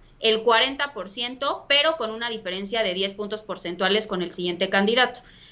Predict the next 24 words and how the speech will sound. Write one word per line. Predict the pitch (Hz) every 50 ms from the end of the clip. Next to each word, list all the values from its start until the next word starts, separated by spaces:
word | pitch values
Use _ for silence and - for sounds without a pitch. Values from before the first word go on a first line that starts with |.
| _ -
Entonces, | 202 196 220 220 254 247 240 -
los | 233 220 214 208 208
resultados | 214 202 214 214 208 - 262 262 254
de | 233
la | 226 214
elección | 214 208 214 208 - - 254 247 226 220 226 269 -
fueron | - 233 226 214 208 202
cuarenta | 202 220 214 208 208 202 202 202 196 202 196
y | 202 196
siete | 220 240 240 - 269
por | - 226 202 202
ciento | - 208 208 202 220 214 196
para | 185 185 190
Evo | 196 196 202
Morales | 208 214 226 226 220 214 220 220
contra | - 214 196 196 202 190 185 185
treinta | 196 190 185 190 185 - 180 180
y | 180
seis | 180 214 196 196 196
por | - 202 196 196
ciento | - 214 196 196 196 196
el | 196 196
siguiente | - 190 175 175 185 185 180 190 185 190
candidato, | 196 190 190 202 214 220 220 202 202 202 190 - -